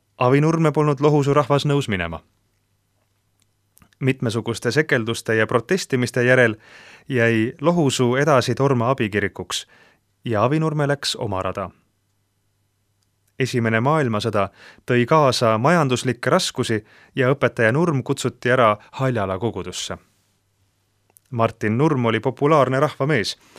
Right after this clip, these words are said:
Kui ta kord hiljem juba Haljala õpetajana tuli Avinurme uut surnuaeda õnnistama, märkis üks vöörmündreid:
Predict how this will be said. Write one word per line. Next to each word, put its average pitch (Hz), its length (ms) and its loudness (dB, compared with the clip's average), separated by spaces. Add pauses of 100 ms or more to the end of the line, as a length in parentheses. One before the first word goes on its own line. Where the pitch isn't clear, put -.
(260)
Kui 127 160 2
ta 127 140 4
kord 151 220 2
hiljem 143 400 2 (360)
juba 135 260 2
Haljala 131 500 4
õpetajana 120 540 2
tuli 131 220 0
Avinurme 131 540 2
uut 156 280 0
surnuaeda 120 580 2
õnnistama, 113 520 -2 (680)
märkis 131 420 0
üks - 180 -4
vöörmündreid: 127 680 4